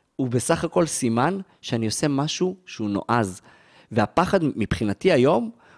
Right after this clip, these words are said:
הוא מישהו שאני נותן לו את המקום, ואני מסתכל עליו בתור חבר שמלווה אותי לאזורים הכי מגניבים. כל פעם שאני יוצא מהאזור נוחות שלי,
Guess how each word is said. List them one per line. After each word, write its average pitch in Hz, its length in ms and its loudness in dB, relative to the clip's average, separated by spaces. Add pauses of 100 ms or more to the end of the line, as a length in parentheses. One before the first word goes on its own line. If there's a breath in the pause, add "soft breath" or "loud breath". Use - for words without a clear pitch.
(140 soft breath)
הוא 120 100 -2
מישהו 180 240 -2
שאני 123 200 -2
נותן 113 260 -2
לו 170 60 0
את 160 100 -4
המקום, 175 440 0
ואני 120 140 0
מסתכל 110 340 -2
עליו 147 160 2
בתור 127 320 0
חבר 131 460 0
שמלווה 107 500 0
אותי 165 240 0
לאזורים 117 480 -2
הכי 139 200 -6
מגניבים. 104 640 -2
כל - 200 2
פעם 156 120 0
שאני 127 180 -4
יוצא 127 200 -4
מהאזור 113 400 0
נוחות 107 360 -2
שלי, 240 280 0